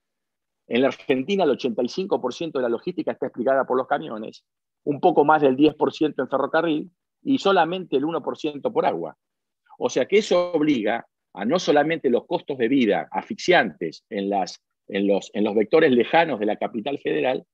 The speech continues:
que por un, por un lado pone un estado permanente de costo de vida donde el producto cuesta menos que la cruza de la logística,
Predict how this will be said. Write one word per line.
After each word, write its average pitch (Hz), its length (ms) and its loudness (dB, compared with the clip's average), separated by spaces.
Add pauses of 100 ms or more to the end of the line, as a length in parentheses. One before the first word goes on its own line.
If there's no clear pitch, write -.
(540)
que 104 100 -4
por 123 180 2
un, 139 260 2
por 123 140 4
un 139 100 6
lado 175 320 4
pone 135 360 -2
un 127 120 -6
estado 127 460 0
permanente 113 760 -4
de 92 120 -4
costo 143 340 0
de 120 100 2
vida 123 420 0 (320)
donde 107 280 0
el 101 120 0
producto 123 720 0
cuesta 127 300 -4
menos 135 340 -2 (140)
que 107 100 -2
la 101 120 -2
cruza 113 280 -6
de 107 80 -2
la 107 80 2
logística, 113 640 -2